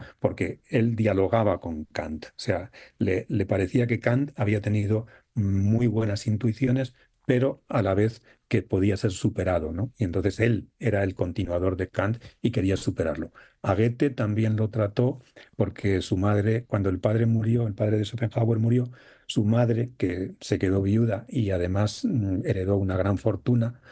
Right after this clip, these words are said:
pues se marchó a Weimar. Se marchó a Weimar porque entonces era la ciudad de moda donde estaba el, eh, donde estaba Goethe, y alrededor de Goethe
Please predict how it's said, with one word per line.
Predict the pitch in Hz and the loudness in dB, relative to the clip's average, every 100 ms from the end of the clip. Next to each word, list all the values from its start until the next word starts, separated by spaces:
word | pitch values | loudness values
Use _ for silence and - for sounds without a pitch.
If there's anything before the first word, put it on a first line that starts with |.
| - - _ - | -20 -20 _ -2
pues | 110 | 0
se | - | 0
marchó | 98 90 - | -2 0 0
a | 104 | 2
Weimar. | 101 95 85 - _ - | 0 0 -4 -8 _ -8
Se | - | -2
marchó | 92 90 - | 0 0 0
a | 104 | 2
Weimar | 110 110 120 120 | 2 2 2 0
porque | 104 101 | -2 -4
entonces | 95 98 104 | -2 -2 0
era | 110 104 | 0 0
la | 98 | 0
ciudad | 101 95 95 | 0 0 0
de | 101 | 0
moda | 107 113 123 147 - _ - | 2 2 0 -4 -14 _ -4
donde | 117 104 95 95 | 0 0 0 -2
estaba | - - 107 113 127 143 - _ _ - | -2 0 2 2 0 -4 -16 _ _ -6
el, | - 95 90 90 - - | -2 0 0 -2 -2 -2
eh, | 117 101 110 | 0 0 -2
donde | 98 90 | -2 -2
estaba | - 95 95 | -2 0 2
Goethe, | 98 120 123 170 | 4 2 0 -4
y | 175 | -2
alrededor | 92 - 95 92 104 | -4 -4 -2 0 2
de | 110 117 | 2 0
Goethe | 123 123 143 | 0 0 -2